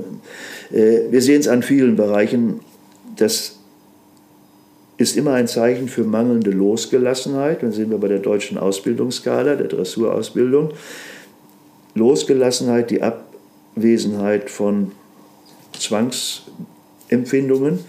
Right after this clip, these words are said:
Zwanglosigkeit ist die Vorstufe von Losgelassenheit. Losgelassenheit heißt nicht total erschlafft sein und bewegungslos.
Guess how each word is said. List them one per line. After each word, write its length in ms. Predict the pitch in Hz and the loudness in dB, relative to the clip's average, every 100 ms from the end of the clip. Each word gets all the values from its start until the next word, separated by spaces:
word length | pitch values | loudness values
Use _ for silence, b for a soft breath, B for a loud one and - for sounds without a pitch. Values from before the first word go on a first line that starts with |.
| B B | B B
Zwanglosigkeit 960 | - 107 120 120 123 123 120 - 113 110 | -6 -2 -2 -2 -2 -2 -4 -2 0 -2
ist 140 | - | -6
die 60 | 95 | -6
Vorstufe 540 | 113 120 117 120 120 | -2 -2 0 -4 -4
von 200 | - 98 | -4 -2
Losgelassenheit. 920 | 104 120 - 127 123 123 - 127 123 | 0 0 -2 -2 0 -2 -2 -2 0
Losgelassenheit 760 | 107 113 113 110 107 113 98 104 | 0 0 0 0 0 0 -2 -2
heißt 200 | 98 - | -2 -4
nicht 180 | 110 110 | -2 0
total 360 | 95 107 107 | -2 0 0
erschlafft 440 | 90 - 101 107 - | 0 -2 -4 -4 -2
sein 340 | 98 107 101 | 0 2 0
und 160 | 92 90 | -4 -4
bewegungslos. 760 | 92 101 127 131 135 139 147 | -2 -2 -2 -4 2 2 2